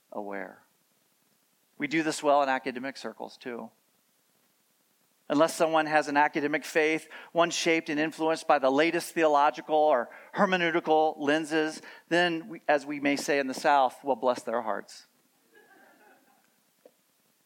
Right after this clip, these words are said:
Well, that's what Jesus is saying. Bless their hearts. Bless their hearts.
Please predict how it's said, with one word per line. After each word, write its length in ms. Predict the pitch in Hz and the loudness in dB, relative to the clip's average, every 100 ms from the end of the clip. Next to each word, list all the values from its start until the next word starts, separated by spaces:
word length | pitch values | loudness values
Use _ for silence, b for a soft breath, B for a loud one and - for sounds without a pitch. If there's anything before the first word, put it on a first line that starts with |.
| _ _ _ _ | _ _ _ _
Well, 100 | 123 | -2
that's 220 | 151 - | -2 -2
what 100 | 131 | -8
Jesus 400 | 107 123 104 101 | -10 -12 -12 -18
is 80 | - | -16
saying. 320 | - 123 101 - _ _ _ _ _ _ _ _ _ _ _ _ - | -12 -10 -12 -20 _ _ _ _ _ _ _ _ _ _ _ _ -6
Bless 240 | 123 - | -6 -6
their 240 | - - - | -12 -14 -14
hearts. 420 | - - _ _ _ _ _ _ _ _ _ _ _ _ _ _ _ _ | -14 -16 _ _ _ _ _ _ _ _ _ _ _ _ _ _ _ _
Bless 240 | 139 147 | 0 0
their 220 | - 113 110 | 0 -4 0
hearts. 560 | 143 135 - - - | 0 0 -4 -16 -20